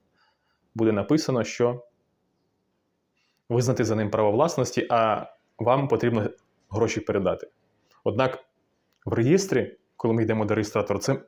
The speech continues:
буквально миттєво рішення суду виконується. А от гроші повернути, які ви заплатили тим людям, це доволі тривалий процес. Він не буде зроблений за, там,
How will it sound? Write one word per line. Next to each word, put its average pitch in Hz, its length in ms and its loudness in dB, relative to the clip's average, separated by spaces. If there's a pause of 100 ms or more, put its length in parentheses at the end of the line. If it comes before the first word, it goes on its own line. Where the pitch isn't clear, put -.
буквально 120 420 2
миттєво 120 480 0
рішення 104 280 -2
суду 101 260 -4
виконується. 95 600 -6 (460)
А 117 80 2
от 104 180 0
гроші 131 560 0
повернути, 139 760 0 (880)
які 110 240 -2
ви 113 140 2
заплатили 107 500 0
тим 101 240 -2
людям, 92 300 -2
це 147 180 0
доволі 120 360 2
тривалий 107 380 2
процес. 95 440 -6
Він 123 280 -4 (340)
не 113 160 -2
буде 117 240 2
зроблений 107 400 0
за, 101 280 0
там, 82 220 -6